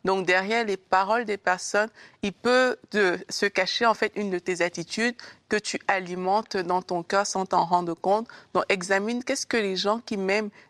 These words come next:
disent de moi, qu'est-ce qu'on me reproche. Et ça, ça peut t'aider à savoir ce qu'il y a au fond de ton cœur.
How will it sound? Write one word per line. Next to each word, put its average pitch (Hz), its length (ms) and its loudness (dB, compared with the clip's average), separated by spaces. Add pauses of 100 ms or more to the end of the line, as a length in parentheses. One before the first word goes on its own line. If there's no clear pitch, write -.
disent 208 300 0
de 190 180 0
moi, 185 320 2
qu'est-ce - 300 -4
qu'on 202 160 2
me 180 80 -4
reproche. 185 500 -4
Et 185 80 0
ça, 214 140 -2
ça 185 140 0
peut 202 120 -4
t'aider 185 260 -2
à 190 120 4
savoir 180 340 2
ce 190 140 -6
qu'il 196 160 -6
y - 20 0
a 185 60 2
au - 20 -6
fond 185 220 -2
de 175 100 -2
ton 170 220 -6
cœur. 156 260 0